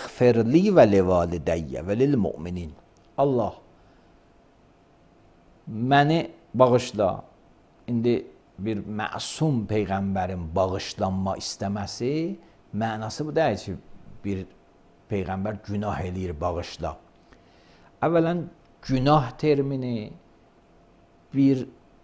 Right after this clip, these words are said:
səviyyədə mənası yoxdur. Bəzi şeylər var, şəriətdə günah deyil. Amma mümkündür,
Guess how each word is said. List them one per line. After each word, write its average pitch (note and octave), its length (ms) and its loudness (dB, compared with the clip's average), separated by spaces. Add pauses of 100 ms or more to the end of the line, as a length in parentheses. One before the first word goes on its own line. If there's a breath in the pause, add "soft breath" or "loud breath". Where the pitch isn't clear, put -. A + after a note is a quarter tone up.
(260)
səviyyədə G#2+ 880 -4
mənası A2 560 -2
yoxdur. A2 460 -6 (1500 soft breath)
Bəzi D3 380 6
şeylər C#3 500 0
var, D#3+ 320 2 (320)
şəriətdə - 1080 -4
günah A#2+ 400 -2
deyil. E2 380 -2 (580)
Amma D3 340 0
mümkündür, C3+ 720 -2